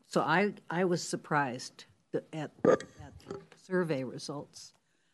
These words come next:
um, because when, I mean, the way that it has to be sold is as the finished product, right?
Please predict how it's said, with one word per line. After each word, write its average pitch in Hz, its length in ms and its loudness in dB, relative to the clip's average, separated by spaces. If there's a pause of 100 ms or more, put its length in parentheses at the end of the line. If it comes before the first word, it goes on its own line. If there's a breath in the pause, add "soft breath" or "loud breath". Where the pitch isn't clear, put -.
(240)
um, 139 460 0 (1700)
because 160 420 2
when, 160 400 0 (280)
I 180 60 2
mean, 185 200 4 (800 loud breath)
the 185 80 4
way 226 240 10
that - 340 -4 (120)
it 156 120 -8
has 180 220 0
to - 120 -12
be 175 120 -6
sold 185 520 2
is 156 160 -2
as 165 260 0
the - 140 -2
finished 160 540 -4
product, - 560 -4 (180)
right? 143 300 -8